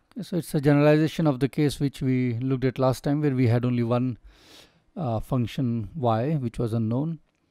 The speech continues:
and we still have our integration of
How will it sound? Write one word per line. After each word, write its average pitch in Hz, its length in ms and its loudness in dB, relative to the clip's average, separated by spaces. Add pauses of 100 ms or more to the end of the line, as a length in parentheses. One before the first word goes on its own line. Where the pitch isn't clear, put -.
(1200)
and 170 380 -4
we 151 80 -2
still 139 320 -4
have 117 260 -2
our 123 440 -4 (1900)
integration 151 640 -8
of - 420 -12